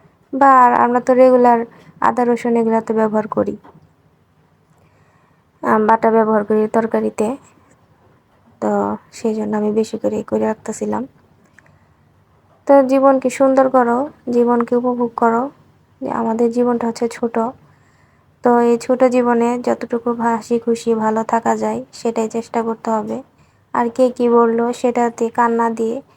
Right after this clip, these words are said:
তোমার নিজের কাজ তুমি নিজে করো, দেখবে তুমি একদিন সফলতা নিশ্চিত পাবে, তাই না? তো আমি তো সেটাই মনে করি। তোমরা কে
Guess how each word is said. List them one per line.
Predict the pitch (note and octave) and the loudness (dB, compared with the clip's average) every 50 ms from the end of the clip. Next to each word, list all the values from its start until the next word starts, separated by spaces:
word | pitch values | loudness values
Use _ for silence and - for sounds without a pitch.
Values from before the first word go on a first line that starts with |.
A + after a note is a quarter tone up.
| _ _ _ _ _ _ - | _ _ _ _ _ _ -6
তোমার | C4 A#3+ A#3 A#3+ A#3+ A#3 | -4 -2 0 0 2 2
নিজের | A#3 A#3 A#3 A#3 A#3+ A#3 | 2 0 2 2 0 0
কাজ | A#3 - A#3+ A#3 A#3+ A#3 - - | 2 2 2 2 2 -2 -8 -8
তুমি | - A#3+ A#3 A3+ A3+ | -4 -2 -2 -2 -2
নিজে | A3+ A3+ A3 A3 A#3+ A#3 | -2 -4 -2 -2 -4 -2
করো, | A#3 A#3 A3+ A3 A3 B3 C#4 - - _ _ _ _ _ _ _ _ _ _ | 0 -2 -2 0 -2 -4 -4 -8 -14 _ _ _ _ _ _ _ _ _ _
দেখবে | A#3+ A3+ A3+ A3 A3 A3 A3+ A#3 B3 D#4 D#4+ _ _ _ _ | -2 -2 -2 -2 -2 -4 -4 -4 -4 -4 -8 _ _ _ _
তুমি | - A#3 A3+ A3 A3+ | -6 -4 -2 -2 -2
একদিন | A3 A3 A3+ A3+ A#3 A#3 | -2 -4 -4 -4 -6 -4
সফলতা | A3+ - A#3 A3 A3 A3 G#3+ A3+ A3 - - A3+ A3 - _ _ _ _ _ | -2 -2 -4 -2 -2 -4 -4 -4 -4 -4 -6 -6 -6 -8 _ _ _ _ _
নিশ্চিত | A#3 A3+ A#3 A#3 - - - A#3+ A#3+ - | -4 -2 -2 -4 -6 -8 -8 -8 -6 -4
পাবে, | - G#3+ G3+ - - G#3 G#3+ A3 _ _ _ _ _ _ _ _ _ _ _ _ _ _ _ _ _ _ _ _ _ _ _ _ _ _ _ _ _ _ _ _ _ _ _ _ _ _ _ _ _ _ _ | -2 -2 -2 -2 -4 -8 -10 -10 _ _ _ _ _ _ _ _ _ _ _ _ _ _ _ _ _ _ _ _ _ _ _ _ _ _ _ _ _ _ _ _ _ _ _ _ _ _ _ _ _ _ _
তাই | - C4 C4 | -6 -4 -4
না? | C#4+ C#4 A#3+ A3+ A#3 - _ _ _ _ _ - - _ _ | -2 -4 -6 -6 -10 -14 _ _ _ _ _ -20 -20 _ _
তো | - B3+ A#3+ A#3 A#3 A#3 A#3 A3+ - _ - | -2 0 0 0 0 -2 -4 -6 -10 _ -2
আমি | - C4 C4+ C#4 | 0 2 2 2
তো | C4+ C#4+ | 0 -2
সেটাই | C4+ - B3+ A#3+ C4 B3 | -2 0 -2 0 0 0
মনে | A#3 A#3 A#3 A#3 A#3 A#3 | 0 0 -2 -2 -4 -2
করি। | - A#3+ A3 A3 A#3 D4 E4+ - _ _ _ _ _ _ _ _ _ _ _ _ _ _ | -4 -4 -2 -2 -4 -6 -8 -12 _ _ _ _ _ _ _ _ _ _ _ _ _ _
তোমরা | - A#3+ A#3 A#3 A#3 A#3 A3+ | -6 -4 -2 -2 -2 -2 -2
কে | A3+ B3 | -2 -2